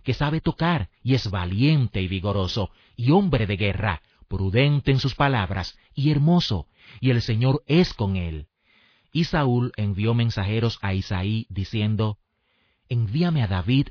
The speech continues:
tu hijo, el que está con las ovejas". Y tomó Isaí un asno cargado de pan,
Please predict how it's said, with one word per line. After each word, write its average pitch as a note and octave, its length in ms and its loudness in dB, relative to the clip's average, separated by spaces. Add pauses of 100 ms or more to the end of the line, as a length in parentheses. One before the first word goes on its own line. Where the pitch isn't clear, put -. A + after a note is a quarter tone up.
(100)
tu G2+ 160 -2
hijo, A#2 340 0 (280)
el B2 140 0
que B2+ 100 -2
está A2 260 -2
con G#2+ 200 0
las F#2+ 160 0
ovejas". F#2 640 -4 (840)
Y C3+ 120 0
tomó B2+ 440 2
Isaí A2+ 420 -2
un G#2+ 160 2
asno A2+ 360 0
cargado G2+ 560 -2
de F2 120 -4
pan, A#2+ 380 -4